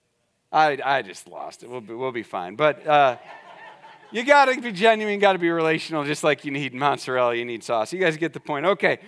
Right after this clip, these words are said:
so Paul is gonna show us these two main ingredients in First Thessalonians two. So let's get into the scripture here.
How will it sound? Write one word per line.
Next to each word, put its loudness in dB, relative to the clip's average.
so 4
Paul 6
is 2
gonna -2
show 0
us -2
these -6
two -6
main 2
ingredients -2
in -8
First -4
Thessalonians -4
two. -12
So -12
let's 0
get -2
into -6
the -12
scripture -10
here. -8